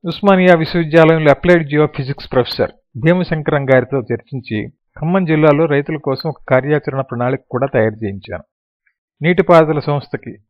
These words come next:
ప్రభుత్వం కొంత మూలధనం ఇచ్చింది. దానికి ఆరేడు రెట్లు నిర్వహణ పెట్టుబడిని జాతీయ బ్యాంకుల ద్వారా రీఫైనాన్స్ చేయడానికి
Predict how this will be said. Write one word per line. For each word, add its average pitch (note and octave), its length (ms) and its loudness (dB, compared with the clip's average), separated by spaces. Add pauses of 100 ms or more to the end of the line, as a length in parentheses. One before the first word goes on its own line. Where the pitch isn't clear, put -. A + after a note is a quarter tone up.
(120)
ప్రభుత్వం D#3+ 380 -4
కొంత A#2+ 380 -8
మూలధనం C3+ 460 -4
ఇచ్చింది. A2 460 -14 (440)
దానికి D3+ 320 4
ఆరేడు C3+ 340 6
రెట్లు D3 240 -4
నిర్వహణ D3 480 0
పెట్టుబడిని C#3+ 520 -4
జాతీయ C3 340 -2
బ్యాంకుల B2 340 -2
ద్వారా A2+ 400 -2 (420)
రీఫైనాన్స్ E3 580 0
చేయడానికి C3 680 -4